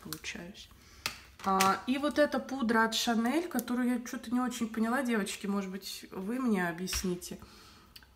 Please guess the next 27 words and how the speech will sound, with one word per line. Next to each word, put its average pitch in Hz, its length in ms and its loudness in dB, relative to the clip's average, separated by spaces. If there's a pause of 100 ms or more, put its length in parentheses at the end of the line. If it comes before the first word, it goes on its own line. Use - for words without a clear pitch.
(240)
Может 247 220 6
быть, 277 80 -4
она 262 160 0
для 240 160 0
лица, 254 640 0 (140)
потому 233 300 2
что - 180 -4
на, 247 560 4 (1080)
о, 190 120 4
не 196 140 2
для 196 180 4
лица, 220 360 2
а 233 40 2
для 196 160 0
тела. 190 560 -2 (640)
Потому 214 80 -8
что 240 100 -2
для 220 160 4
всего 247 680 0
лица 240 500 0
она 214 180 2
как-то, - 360 -8
вот, 226 180 -8
мне 226 120 0
кажется, 220 500 -4
слишком 214 760 0
блестящая, 180 1040 -4